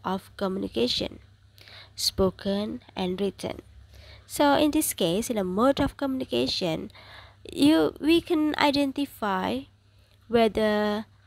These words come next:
the discourse is spoken or written, and if it is spoken, using face-to-face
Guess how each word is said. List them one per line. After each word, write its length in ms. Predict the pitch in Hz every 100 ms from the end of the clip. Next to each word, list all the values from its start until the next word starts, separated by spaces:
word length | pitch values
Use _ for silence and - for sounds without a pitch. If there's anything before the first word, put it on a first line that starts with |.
| _ _ _ _ _ _ _ _ _ - _ _ -
the 120 | 214
discourse 1000 | 226 285 - - 214 202 226 247 - - - -
is 320 | 302 302 294
spoken 580 | - - 247 - 247 -
or 120 | 208
written, 600 | 220 220 294 311 339 359 _ - - - - -
and 760 | 226 220 214 214 208 208 220 - - - - - - -
if 240 | - 208
it 140 | - 202
is 100 | 208
spoken, 920 | - - 302 302 302 285 285 294 320 - - - - - - _ - - - -
using 420 | 220 220 214 202
face-to-face 1000 | 190 214 247 - 302 - 311 311 311 -